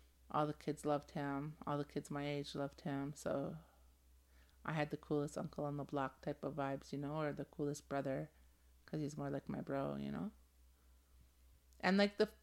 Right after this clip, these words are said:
the pool for me holds a lot of fantastic memories. And while I don't believe the pool is a place that I'm meant to be, like, a professional swimmer, it's not meant to be my,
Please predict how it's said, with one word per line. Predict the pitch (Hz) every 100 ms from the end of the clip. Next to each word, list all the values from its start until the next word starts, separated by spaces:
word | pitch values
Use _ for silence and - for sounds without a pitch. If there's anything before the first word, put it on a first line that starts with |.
| -
the | 180
pool | - - 196 202
for | 196 180
me | 165 165
holds | 160 156 151
a |
lot | 147 147
of | 151
fantastic | - 147 147 - 139 - - 151
memories. | 143 139 135 95 - - - - - - - - - - - - - - - - -
And | 175 175
while | 180 196
I | 208
don't | 170 165 185
believe | 190 175 165
the | 156
pool | 151 - 160 156 151 151 -
is | 147 143 143 143 -
a |
place | - - 151 147 - - - - -
that | 147 151
I'm | 147 147
meant | 147 -
to | -
be, | 156 139 135 139 156 - - -
like, | 143 139 -
a |
professional | 139 - 139 151 - 143 143
swimmer, | - 170 165 139 135 185 - - - - -
it's | -
not | 185 196
meant | 190 170 -
to | 156
be | 151 156
my, | 147 143 135 131 - 165